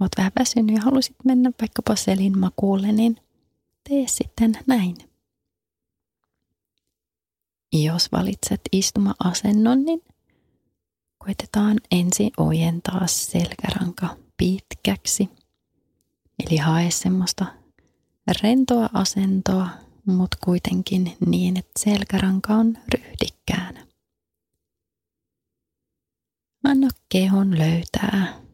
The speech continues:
miellyttävän asennon. Ja lähdetään vahvistamaan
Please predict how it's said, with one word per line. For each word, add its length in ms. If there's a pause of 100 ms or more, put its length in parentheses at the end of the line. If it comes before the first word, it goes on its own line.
(200)
miellyttävän 800 (120)
asennon. 680 (4000)
Ja 160
lähdetään 580 (180)
vahvistamaan 1000